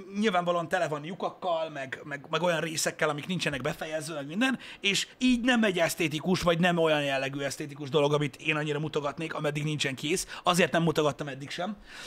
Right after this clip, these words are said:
Ö, nem azért, mert szégyellem, vagy valami, ö, ilyesmiről lenne szó, nyilván nem erről van szó, csak nincsen még kész, úgyhogy srácok, majd, majd, majd, majd megmutatom,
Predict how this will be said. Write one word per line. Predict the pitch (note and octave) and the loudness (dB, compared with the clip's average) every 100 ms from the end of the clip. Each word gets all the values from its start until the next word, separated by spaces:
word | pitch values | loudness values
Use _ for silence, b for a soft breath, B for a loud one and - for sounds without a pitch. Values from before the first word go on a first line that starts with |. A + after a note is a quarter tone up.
| B | B
Ö, | - D3+ | 0 2
nem | D#3+ | 2
azért, | C#3+ C#3+ C3+ | 2 2 0
mert | C3+ B2 | -2 -2
szégyellem, | - D#3 C#3+ C#3 C3+ | 2 4 4 2 2
vagy | C3+ B2+ | 0 0
valami, | C3 B2+ C3 A#2+ - | 0 -2 -4 -8 -6
ö, | B2+ A#2+ A#2+ - B B B _ _ _ _ | -4 -4 -6 -14 B B B _ _ _ _
ilyesmiről | D3 D3+ - D#3 D#3+ | -2 -2 0 2 2
lenne | F#3 F#3+ | 2 -2
szó, | - F#3+ | -2 0
nyilván | E3+ C#3+ | 0 0
nem | C3+ C#3 | -2 -4
erről | B2+ B2 | -4 -6
van | B2 | -6
szó, | A#2+ A3 C4+ B B | -2 0 0 B B
csak | - | 0
nincsen | G#3+ A3 D#3+ | 2 4 4
még | D3 C3 | 2 0
kész, | - C#4+ - B B | 0 0 0 B B
úgyhogy | G3+ F#3 | -2 0
srácok, | G#3 G3 F3+ | 2 2 2
majd, | F3+ G3 D#3 - | 2 4 2 0
majd, | G3+ F#3 D3+ | 0 0 0
majd, | F#3+ E3+ | 0 2
majd | F3 D#3+ | 4 4
megmutatom, | D#3+ C#3+ D3 C3 B2 A#2+ | 2 0 -4 -4 -6 -6